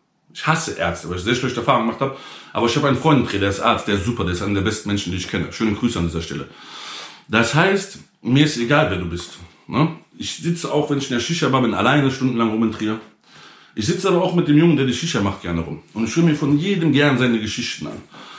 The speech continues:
Ich liebe das. Ich liebe es auch, mit Menschen zu sitzen und zu reden. Ich liebe es, wenn ich mit Pablo und Jan im Sahara sitze und einfach nur lache. Einfach nur den ganzen Abend lachen. Die Jungs studieren. Schöne Grüße an dieser Stelle.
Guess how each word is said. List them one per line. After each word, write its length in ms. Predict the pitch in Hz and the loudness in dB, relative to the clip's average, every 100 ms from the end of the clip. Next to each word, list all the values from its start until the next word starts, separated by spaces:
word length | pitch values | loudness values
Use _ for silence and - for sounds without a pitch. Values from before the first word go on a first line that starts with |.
| - - - | -20 -16 -6
Ich 140 | - | 2
liebe 200 | 165 123 | 4 4
das. 260 | 82 - - | 2 -2 -8
Ich 140 | - | -2
liebe 200 | 156 151 | 2 4
es 140 | 131 117 | 4 0
auch, 260 | - - 80 - | -4 -6 -12 -6
mit 180 | 110 120 | -2 2
Menschen 340 | 147 147 113 | 2 2 -2
zu 120 | 104 | -2
sitzen 260 | 117 131 113 | -2 -2 -4
und 100 | 104 | -2
zu 100 | 87 | 0
reden. 320 | 101 85 78 - _ - | 0 0 -4 -14 _ -8
Ich 180 | - | -6
liebe 220 | 156 180 147 | -2 4 4
es, 160 | - | 4
wenn 140 | 127 123 | 2 2
ich 140 | 113 | 0
mit 160 | 98 - - - - _ | -4 -6 -16 -20 -20 _
Pablo 380 | - 139 120 113 | 2 2 4 0
und 140 | 101 | 2
Jan 300 | 120 127 127 127 - - - | 4 4 4 0 -14 -10 -4
im 80 | 95 | 0
Sahara 440 | 95 127 139 107 | 2 4 2 0
sitze 200 | 110 110 | -4 -4
und 60 | 110 | -2
einfach 240 | 120 101 | -2 -2
nur 160 | 98 92 | -2 0
lache. 380 | 104 87 85 - _ - | 0 -2 -8 -12 _ -8
Einfach 360 | - 185 185 135 | -2 0 0 0
nur 120 | 127 | 0
den 100 | 110 | 0
ganzen 260 | 131 139 107 | 0 0 -2
Abend 200 | 101 98 | 0 0
lachen. 400 | 131 120 123 - - - - - | 0 0 -4 -6 -16 -16 -16 -2
Die 100 | 110 | 4
Jungs 200 | 131 127 | 4 4
studieren. 400 | 104 113 123 113 | 0 2 4 2
Schöne 200 | 117 113 | 0 0
Grüße 260 | - 120 | 0 0
an 80 | 101 | 0
dieser 140 | 101 98 | 0 0
Stelle. 380 | 101 104 131 | 0 0 0